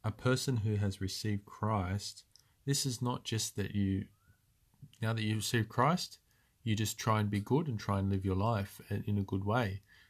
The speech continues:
It's not that. That is, that is not, that is not the way. Actually, there is this matter of God's dispensing, and we need to continually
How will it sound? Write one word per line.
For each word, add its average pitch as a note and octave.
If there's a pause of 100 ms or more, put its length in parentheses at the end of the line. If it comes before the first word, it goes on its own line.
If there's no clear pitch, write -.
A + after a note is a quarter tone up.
(100)
It's -
not C3
that. A#2
That A#2+
is, -
that A#2+
is A2+
not, A2+ (160)
that A#2+
is A2
not A#2
the G2+
way. G#2 (340)
Actually, G#2+ (420)
there B2+
is G2+ (320)
this A2
matter G2
of G2
God's F#2
dispensing, F#2 (340)
and F#2+
we G#2
need G#2
to A2
continually G2